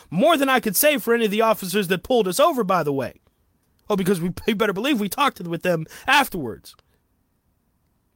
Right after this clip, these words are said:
But is that really necessary? If my registration is expired,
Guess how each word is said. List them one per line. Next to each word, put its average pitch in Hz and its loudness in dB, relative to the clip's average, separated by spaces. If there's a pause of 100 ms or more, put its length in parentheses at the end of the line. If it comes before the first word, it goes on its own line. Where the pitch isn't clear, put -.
(120)
But 285 -2
is 302 2
that 311 0
really 311 0
necessary? 311 2
If 247 0
my 294 4
registration 277 0 (320)
is 240 2
expired, 247 2